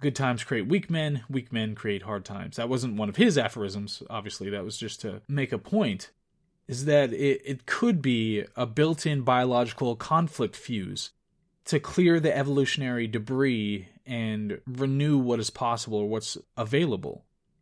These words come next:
But this, this ironic idea that if you, <laughs> if you take away war, if you avoid war, if you don't have war on the outside that you're fighting, then you're gonna fight a war on the inside. And I don't think it's restricted to men either.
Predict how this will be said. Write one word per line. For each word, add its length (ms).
But 260
this, 320
this 300
ironic 460
idea 320
that 160
if 220
you, 520
<laughs> 40
if 120
you 100
take 260
away 180
war, 460
if 180
you 220
avoid 360
war, 200
if 100
you 60
don't 180
have 360
war 360
on 140
the 100
outside 720
that 180
you're 60
fighting, 420
then 100
you're 120
gonna 120
fight 320
a 60
war 220
on 100
the 100
inside. 360
And 100
I 60
don't 100
think 160
it's 160
restricted 520
to 340
men 320
either. 520